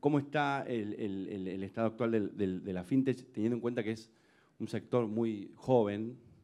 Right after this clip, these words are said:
dos, tres años, y, eh, recién ahora, en este último año, está despegando fuerte, sobre todo en lo que tiene que ver con los usuarios finales? Así que cualquiera de ustedes tres puede empezar y,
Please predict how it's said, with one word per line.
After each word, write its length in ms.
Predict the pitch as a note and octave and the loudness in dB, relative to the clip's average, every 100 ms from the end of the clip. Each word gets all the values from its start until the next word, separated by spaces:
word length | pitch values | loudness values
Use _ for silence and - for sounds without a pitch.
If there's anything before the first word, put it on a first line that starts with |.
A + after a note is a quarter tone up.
| - | 2
dos, 240 | A#2 G2+ | 6 6
tres 240 | - G2 G2 | 2 -10 -8
años, 440 | G2 F#2 F#2 F#2 - _ _ _ _ _ - | -6 -6 -6 -10 -18 _ _ _ _ _ -4
y, 200 | G#2+ G#2+ | 4 4
eh, 100 | G#2 | 4
recién 400 | B2 C3 D#3+ C#3 | 2 2 4 6
ahora, 480 | A#2+ B2+ B2 A2+ | 6 6 6 2
en 80 | A2 | 2
este 180 | A2 G#2+ | 0 2
último 320 | A#2 A2+ A2 | 2 2 -2
año, 160 | G#2+ A2 | -2 -4
está 320 | A2 G#2 G#2 - - _ - | -4 -6 -8 -14 -20 _ -4
despegando 420 | G#2 A2+ A2 A2+ | 0 2 4 4
fuerte, 380 | A2 B2+ B2 G#2 | 4 2 2 0
sobre 160 | G#2 | -2
todo 160 | F#2 A2+ | 2 4
en 60 | |
lo 100 | G#2 | 4
que 80 | F#2 | 0
tiene 180 | F#2+ G2 | -4 -2
que 60 | F#2+ | 0
ver 100 | F#2+ | 0
con 320 | F#2+ F2+ - - | -2 -4 -8 -10
los 160 | F2+ | -10
usuarios 300 | G2 G#2 G2 | -6 -2 -2
finales? 440 | F#2+ G2 F#2 F2+ - | 0 0 2 0 -4
Así 280 | G2 - | -6 -4
que 260 | - A2 F2+ - - _ _ _ | 2 2 2 -6 -20 _ _ _
cualquiera 400 | - G2+ B2+ B2+ | 2 2 6 6
de 60 | |
ustedes 200 | A2 A#2+ G#2+ | 6 4 0
tres 140 | A#2 | 0
puede 180 | - G#2+ | 4 4
empezar 440 | G2 G#2+ D3 D#3+ - - _ | 2 0 2 0 -4 -20 _
y, 340 | A#2+ F#2+ E2+ | -4 -4 -6